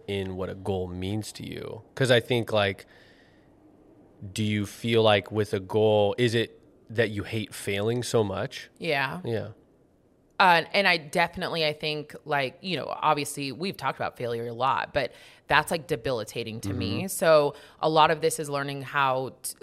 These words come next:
Speaker 2: is learning about yourself and then learning how to navigate that. Um, and then a lot of practice of wanting to be present for the journey of things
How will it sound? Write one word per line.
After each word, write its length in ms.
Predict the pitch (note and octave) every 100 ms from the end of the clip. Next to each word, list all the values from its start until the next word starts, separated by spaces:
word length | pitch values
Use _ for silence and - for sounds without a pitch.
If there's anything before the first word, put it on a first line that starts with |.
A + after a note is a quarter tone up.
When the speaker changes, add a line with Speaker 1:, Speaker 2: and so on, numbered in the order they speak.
| E3
Speaker 2:
is 160 | E3+ D3
learning 340 | D3 F3 E3
about 320 | C#3+ D3+ F3
yourself 460 | - B2+ - A2+ C#3
and 120 | C#3+
then 80 | C3
learning 260 | B2+ B2 B2+
how 140 | C3
to 60 | B2
navigate 600 | B2 C3+ B2+ A2 A#2+ -
that. 260 | A#2+ B2+ - - - _ _
Um, 380 | D#3+ D3+ C#3+ C#3 -
and 140 | G#3+ A#3
then 100 | A#3+
a 60 |
lot 220 | A3 F#3+
of 80 | G#3
practice 500 | - D#3+ - A3 G#3 -
of 460 | D#3+ D#3+ D#3 D3+ D3 -
wanting 380 | D3 D3 D#3 F3
to 120 | F3 D#3+
be 120 | D#3+
present 560 | - - C#3 D3+ D3
for 500 | - - C3 C3 D#3
the 100 | F#3+
journey 420 | G#3 A3 A3 A3+ A3+
of 100 | A3
things 500 | A3+ A3+ A#3+ B3+